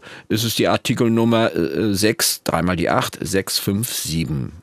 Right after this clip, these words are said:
Sinnvoll ist zunächst die Prüfung der Gamepad-Funktion am P C im Originalzustand.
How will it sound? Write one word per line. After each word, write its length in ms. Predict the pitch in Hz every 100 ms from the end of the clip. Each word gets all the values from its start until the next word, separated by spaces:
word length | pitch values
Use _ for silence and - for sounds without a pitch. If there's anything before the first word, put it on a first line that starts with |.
| _ _ _ _ _ _ _ _ _ - -
Sinnvoll 460 | 131 156 - 131 117 - -
ist 180 | - -
zunächst 420 | 143 139 147 -
die 80 | 120
Prüfung 640 | - 131 135 147 165 214 - - - -
der 340 | 101 95 92 92 _ -
Gamepad-Funktion 1080 | 135 156 104 85 - 82 78 - 90 123 -
am 180 | 87 82
P 200 | - 78
C 260 | - 107
im 160 | 117 107
Originalzustand. 1120 | - 95 95 92 90 107 - 85 - 50 -